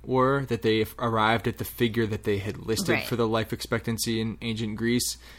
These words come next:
Speaker 2: Also, who knows? And eighty is pretty impressive no matter what year it is.
Speaker 1: Yeah, I agree.
Speaker 2: Good job, Plato.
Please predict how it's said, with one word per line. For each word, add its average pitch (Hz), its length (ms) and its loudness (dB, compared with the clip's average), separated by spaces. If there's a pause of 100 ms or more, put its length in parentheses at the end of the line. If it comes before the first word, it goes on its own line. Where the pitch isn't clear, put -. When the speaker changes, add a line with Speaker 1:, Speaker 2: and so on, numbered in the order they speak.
(220)
Speaker 2:
Also, 202 600 4
who 277 180 4
knows? 175 440 0
And 165 260 -4
eighty 202 360 0
is 165 100 -4
pretty 220 360 0
impressive 156 760 -4 (100)
no 170 100 -2
matter 147 300 0
what 139 460 -4
year - 320 -12
it - 180 -10
is. 202 80 -2
Speaker 1:
Yeah, 208 240 8 (120)
I 139 200 -2
agree. 135 420 0
Speaker 2:
Good 190 180 -2
job, 151 240 0
Plato. - 400 -8